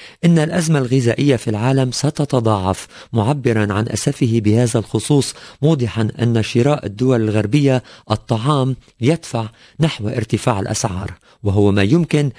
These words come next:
أن يتحول إلى مأساة لأشد البلدان فقراً حول العالم، والتي تواجه نقصاً في الغذاء والطاقة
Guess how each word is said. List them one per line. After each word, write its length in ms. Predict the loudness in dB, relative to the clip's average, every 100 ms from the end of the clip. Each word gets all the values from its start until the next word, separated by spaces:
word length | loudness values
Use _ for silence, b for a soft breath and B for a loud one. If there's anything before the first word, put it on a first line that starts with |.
| B B -2
أن 120 | 2
يتحول 600 | 0 -2 -2 0 0 -2
إلى 320 | 0 2 2
مأساة 500 | 0 -2 -2 -2 -2 -12 B B -2
لأشد 640 | -2 0 -2 0 -2 -4 -2
البلدان 500 | 0 2 0 0 -2
فقراً 520 | -2 -4 -2 0 -2 B B -6
حول 280 | 0 2 2
العالم، 640 | 2 0 2 2 0 -2
والتي 400 | 0 0 0 -2
تواجه 480 | 0 2 2 0 0
نقصاً 380 | -2 -2 -4
في 140 | -4 -4
الغذاء 520 | -2 0 0 0 -2
والطاقة 560 | -4 -2 -2 0 0